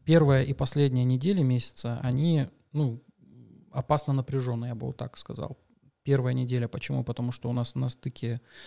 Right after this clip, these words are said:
первого, второго числа будет полнолуние. Полнолуние в Водолее причём, то есть, э, можно ожидать каких-то техногенно-цифровых проблем, катастроф.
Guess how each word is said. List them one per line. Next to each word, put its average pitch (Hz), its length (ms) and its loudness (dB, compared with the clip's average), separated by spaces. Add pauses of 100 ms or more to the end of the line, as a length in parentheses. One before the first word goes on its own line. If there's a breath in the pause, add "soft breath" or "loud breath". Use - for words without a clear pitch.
(260 loud breath)
первого, 120 260 2
второго 123 320 -2
числа 123 520 -2 (120)
будет 123 420 -6 (280)
полнолуние. 180 720 0 (600)
Полнолуние 123 580 2
в 113 140 -6
Водолее 147 680 0 (100)
причём, 139 420 -4
то - 160 -14
есть, - 300 -14
э, - 760 -10 (380)
можно 120 380 2
ожидать 123 400 0
каких-то - 380 -10
техногенно-цифровых 131 1300 -2
проблем, 156 380 -2
катастроф. 135 640 -4